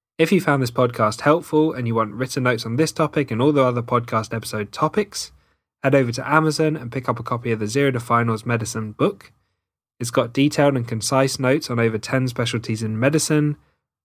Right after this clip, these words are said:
specifically designed to contain the key facts and guidelines you need for your medical exams. You can also pick up a copy of the Pediatrics book, which has recently become available,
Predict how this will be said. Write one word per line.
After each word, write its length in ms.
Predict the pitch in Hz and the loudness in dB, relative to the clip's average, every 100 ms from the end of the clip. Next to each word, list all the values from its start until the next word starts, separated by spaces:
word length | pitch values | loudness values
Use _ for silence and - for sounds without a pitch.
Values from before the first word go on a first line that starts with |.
| _ _ | _ _
specifically 840 | - - 120 - 190 190 160 143 | -10 -4 0 4 4 4 2 2
designed 420 | 127 117 120 120 120 | 2 2 2 2 -2
to 80 | |
contain 380 | 117 113 - 113 | -6 -6 -2 -4
the 80 | 110 | -4
key 260 | - 151 151 | 2 4 4
facts 340 | 135 120 - | 2 -4 -4
and 120 | 120 | -4
guidelines 520 | 117 117 117 113 110 | 0 0 2 0 0
you 60 | 117 | -2
need 160 | 113 110 | -4 -2
for 80 | |
your 100 | 117 | -4
medical 400 | 113 123 120 117 | -2 -2 -2 -2
exams. 580 | 110 107 123 107 92 - _ _ _ _ _ _ _ - | -2 0 0 0 -4 -16 _ _ _ _ _ _ _ -6
You 80 | 120 | -2
can 160 | 123 | 4
also 280 | 151 165 156 | 4 4 2
pick 200 | 156 151 | 2 0
up 140 | 143 | 0
a 60 | 147 | 0
copy 280 | 143 143 147 | 0 0 0
of 80 | 131 | 0
the 80 | |
Pediatrics 840 | 101 - 127 123 135 - 151 151 - | -4 -4 0 2 2 0 -6 -4 0
book, 320 | 165 202 - | 0 0 -8
which 180 | 113 - | -8 -8
has 180 | 104 | -6
recently 360 | 117 127 - 110 | -4 -2 -2 -4
become 300 | 110 117 123 | -4 -4 0
available, 640 | 113 131 139 131 139 139 | 2 4 4 2 2 0